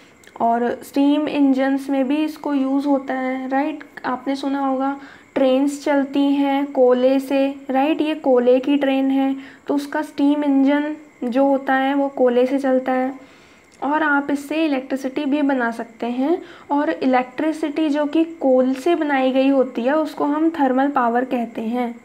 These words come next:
ठीक है? Electricity form from coal is called thermal power। So the coal which we are using today was formed millions of years ago when giant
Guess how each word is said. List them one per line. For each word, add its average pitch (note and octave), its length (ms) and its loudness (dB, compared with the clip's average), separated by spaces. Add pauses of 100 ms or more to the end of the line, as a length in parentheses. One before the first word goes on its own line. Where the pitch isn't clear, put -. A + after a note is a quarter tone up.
(180)
ठीक B3 220 -4
है? F#4 200 0 (640)
Electricity C4+ 920 0 (680)
form C4+ 400 2 (300)
from C#4+ 320 2 (120)
coal C4+ 300 4
is D4+ 180 -6 (120)
called B3 260 0 (140)
thermal C4 380 0 (100)
power। A3 300 -2 (1400)
So D4 100 -2
the D#4+ 160 0 (140)
coal D4+ 340 4
which C#4+ 240 -2
we D4 360 0 (1300)
are B3+ 300 4
using C4+ 520 2
today B3+ 360 2
was C#4 300 -2 (120)
formed C#4 340 0
millions C4 380 -2
of D4+ 180 -6
years C4+ 380 0
ago B3 340 0
when C#4+ 220 0
giant B3+ 360 0